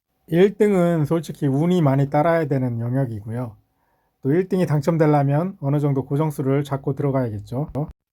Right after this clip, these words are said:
최소한 여섯 수에 두 수, 그리고 오 등 이상 맞춰보자. 그리고 일 등은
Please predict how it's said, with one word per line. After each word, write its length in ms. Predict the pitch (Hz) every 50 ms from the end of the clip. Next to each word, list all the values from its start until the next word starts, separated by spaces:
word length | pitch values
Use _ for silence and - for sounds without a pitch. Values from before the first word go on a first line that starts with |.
| _ _ _ _
최소한 560 | - - 220 226 220 214 226 208 202 202 190 165
여섯 260 | 156 147 143 185 170
수에 300 | 175 - 180 180 175 180
두 180 | - 175 180
수, 300 | 170 - 170 147 117 104 101 - _ _ _ _ _ _ _ _ _ _ _ _ _ _ _ _ _ _ _ _
그리고 480 | - 143 147 143 160 180 190 - - _ -
오 200 | 156 151 175 175
등 140 | 196 185 175
이상 320 | 160 156 151 160 156 139
맞춰보자. 720 | 131 135 131 - 165 156 143 139 139 139 135 135 117 104 - _
그리고 480 | _ - 127 127 127 151 156 165 185 185
일 200 | 180 190 190 -
등은 380 | 180 170 180 196 208 208 -